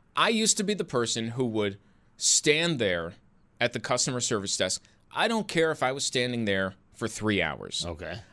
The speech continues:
Speaker 1: I'm telling you exactly what I want, and I'm going to get what I want.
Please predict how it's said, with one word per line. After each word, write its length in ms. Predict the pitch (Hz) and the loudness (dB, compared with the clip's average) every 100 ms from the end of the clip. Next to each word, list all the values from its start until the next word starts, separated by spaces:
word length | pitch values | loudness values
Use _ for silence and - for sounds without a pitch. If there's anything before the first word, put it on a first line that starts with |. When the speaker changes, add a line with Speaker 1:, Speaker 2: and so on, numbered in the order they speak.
| - | -2
Speaker 1:
I'm 200 | 135 170 | 0 2
telling 420 | - - 202 208 | 0 0 -2 0
you 160 | 190 190 | 2 2
exactly 500 | 131 147 143 156 160 | 4 2 2 2 2
what 140 | 143 | 6
I 80 | 143 | 4
want, 320 | 117 87 87 - - - _ _ _ _ | 4 0 -2 -8 -20 -20 _ _ _ _
and 140 | 127 143 | 2 4
I'm 160 | 175 | 4
going 220 | 180 190 185 | 2 2 2
to 80 | |
get 280 | 156 135 160 | 2 2 2
what 120 | 160 | 4
I 100 | 156 | 4
want. 520 | 139 101 87 92 - | 4 2 0 -2 -4